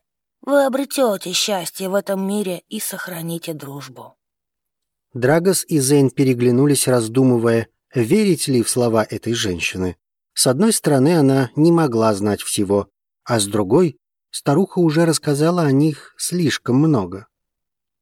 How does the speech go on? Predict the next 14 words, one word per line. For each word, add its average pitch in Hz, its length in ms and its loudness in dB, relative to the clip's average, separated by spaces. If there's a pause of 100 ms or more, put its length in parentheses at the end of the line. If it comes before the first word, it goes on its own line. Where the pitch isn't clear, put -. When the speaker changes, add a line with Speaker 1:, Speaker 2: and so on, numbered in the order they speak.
Speaker 1:
«Я 151 360 -8
обладаю 170 640 -6
даром 165 420 -4
предвидения», 156 1040 -8 (380)
Speaker 2:
мягко 117 480 -2
произнесла 107 720 -2
Дхарва. 87 640 -8 (420)
Speaker 1:
«Не 196 260 -6
всегда 233 640 -4
боги 240 320 0
открывают 233 680 0
мне 233 180 -2
всю 262 360 -2
картину, 156 760 -12